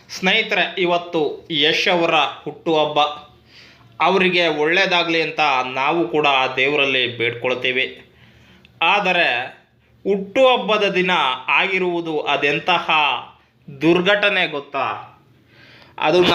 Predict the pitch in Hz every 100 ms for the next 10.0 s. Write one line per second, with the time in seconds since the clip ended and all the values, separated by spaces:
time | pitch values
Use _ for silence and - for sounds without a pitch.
0 | 160 147 165 190 180 170 160 123 110 147
1 | 160 180 175 165 165 151 110 120 139 147
2 | 143 156 180 180 170 156 160 151 156 147
3 | 151 123 - 143 - 180 175 165 156 151
4 | 147 139 165 170 160 143 - 175 175 165
5 | 156 147 143 147 165 151 147 143 143 143
6 | 139 139 139 139 113 - - - - -
7 | 147 143 156 147 139 131 - 131 127 123
8 | 113 113 110 113 110 107 - 113 107 -
9 | - - 180 185 196 185 156 156 -